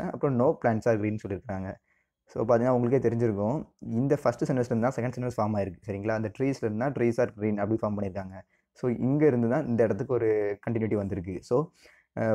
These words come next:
பிளான்ட்ஸ் எல்லாமே கிரீனா இல்ல அப்படிங்கிறத தான் இவங்க வந்து இதுல இன்டைரக்டா சொல்றாங்க, சரிங்களா?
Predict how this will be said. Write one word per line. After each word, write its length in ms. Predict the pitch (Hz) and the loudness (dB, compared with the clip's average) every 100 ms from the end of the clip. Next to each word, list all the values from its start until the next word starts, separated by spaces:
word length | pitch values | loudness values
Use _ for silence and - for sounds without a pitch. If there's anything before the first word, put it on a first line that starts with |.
| 87 - | -2 2
பிளான்ட்ஸ் 460 | 123 139 180 175 | 4 6 4 2
எல்லாமே 440 | 117 127 131 127 156 160 - 113 | 4 6 6 4 2 0 -6 0
கிரீனா 280 | 120 131 127 | 2 4 4
இல்ல 220 | 113 127 123 | 4 6 6
அப்படிங்கிறத 380 | 104 101 113 110 | 4 2 2 4
தான் 180 | 135 156 | 2 2
இவங்க 180 | 127 117 | 0 0
வந்து 140 | 127 | 0
இதுல 160 | 123 113 | -2 -2
இன்டைரக்டா 400 | 120 117 117 120 | 0 0 2 0
சொல்றாங்க, 380 | 110 101 101 95 _ _ | -2 -4 -6 -8 _ _
சரிங்களா? 380 | - 104 101 107 | -6 -2 0 -2